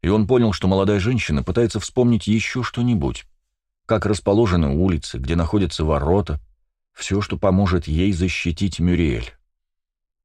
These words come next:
Потому что, несмотря на юность, красоту и очарование, маленькая смуглянка во всём походила на свою предшественницу. Она была опасна, и чем больше знала, тем опаснее становилась.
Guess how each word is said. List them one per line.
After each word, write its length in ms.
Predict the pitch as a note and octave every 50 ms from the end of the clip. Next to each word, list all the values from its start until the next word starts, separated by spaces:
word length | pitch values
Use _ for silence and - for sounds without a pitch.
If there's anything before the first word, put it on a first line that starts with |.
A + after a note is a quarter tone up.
| _ _ -
Потому 340 | - E2 F2 E2 D#2 D2+ C#2
что, 160 | - - C#2+
несмотря 500 | D2 D2 C#2 - D2+ D2 C#2 E2 F2 F2+
на 120 | D#2+ D2
юность, 500 | C2+ C#2 D#2+ F#2 F#2+ E2+ C#2 - - -
красоту 500 | - - D#2 D2+ - - D#2 - F2 E2+
и 40 | D#2
очарование, 840 | D#2 D2 C#2 - - D#2 D#2+ D#2+ F2+ A2+ A#2+ G#2+ F2 D2 C2 A#1+ - - _ _ _ _ _ _ _ _ _ _ _
маленькая 480 | - E2+ F#2+ G#2+ A2 A2+ G#2+ A2 A2 G#2+
смуглянка 600 | - - G2+ G2+ G2 G#2 A2+ A#2 A2+ G2 A2 G#2
во 100 | G2 F#2
всём 300 | E2+ E2 - - A2+ A2
походила 400 | F2+ G2 - G2+ F#2 F#2+ G2+ G2
на 100 | F#2+ F#2+
свою 280 | F2 - F#2 F2+ F#2 F2+
предшественницу. 1000 | - F#2 E2+ - - - B1+ - - - A#1 A#1+ A#1 A#1 A#1 - - - - - _ _ _ _ _ _ _ _ _ _ _ _ _ _ _ _ _ _ _ _
Она 260 | - E2+ G2+ A2 A#2 A#2+
была 260 | A2+ B2+ C3 C3 C3
опасна, 560 | B2 - G#2+ F2+ E2 D#2+ - - G2 G2 G#2 _ _ _ _ _ _ _ _ _ _ _ _
и 140 | - F2 D#2+
чем 300 | - - F2+ E2+ E2+ D2+
больше 360 | C#2+ F#2 F2+ E2 - - D#2+
знала, 420 | D2+ C#2+ D#2 D#2+ F2+ F#2+ G#2 A2 G#2+
тем 200 | - G#2 F#2+ F#2+
опаснее 480 | E2+ - F2 F2+ F2+ - G2+ G2 F#2
становилась. 760 | - - - F#2+ F#2+ E2 D2 C2 A#1 A#1 A#1+ - - - -